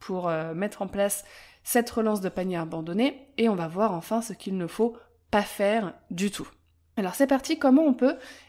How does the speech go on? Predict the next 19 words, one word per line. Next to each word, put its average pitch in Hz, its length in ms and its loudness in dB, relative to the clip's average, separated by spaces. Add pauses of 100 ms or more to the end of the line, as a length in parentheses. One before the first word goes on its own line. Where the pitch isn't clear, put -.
éviter 233 420 4
déjà 226 240 4
les 196 180 -2
abandons 202 320 -2
de 233 60 -2
panier ? 175 300 -4 (380)
Déjà, 220 220 6
il 285 60 4
faut 262 140 0
comprendre 247 400 4
les 226 100 2
causes 170 400 -6 (380)
de 185 140 -4
l'abandon 185 400 -2
de 190 60 -6
panier. 170 320 -6 (360)
D'après 220 380 4
Baymard 208 460 0 (100)
Research, 190 720 -2